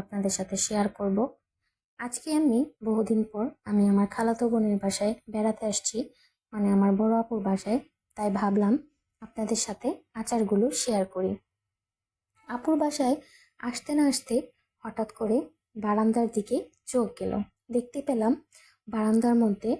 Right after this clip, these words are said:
অনেক রকমের আচার রোদে দিয়ে রাখছে। এখানে আচারগুলোর মধ্যে আছে, দেখতেই পাচ্ছেন আমার হাতে, এটা কিন্তু জলপাইয়ের আচার,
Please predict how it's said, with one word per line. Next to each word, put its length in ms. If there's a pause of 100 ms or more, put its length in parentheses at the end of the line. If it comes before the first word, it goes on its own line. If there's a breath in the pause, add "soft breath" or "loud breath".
(140)
অনেক 180 (100)
রকমের 320 (100)
আচার 220 (180)
রোদে 400
দিয়ে 240
রাখছে। 280 (1000 soft breath)
এখানে 300 (140)
আচারগুলোর 520
মধ্যে 220 (100)
আছে, 160 (120)
দেখতেই 340
পাচ্ছেন 360
আমার 200
হাতে, 220 (100)
এটা 220
কিন্তু 260 (500 soft breath)
জলপাইয়ের 680
আচার, 280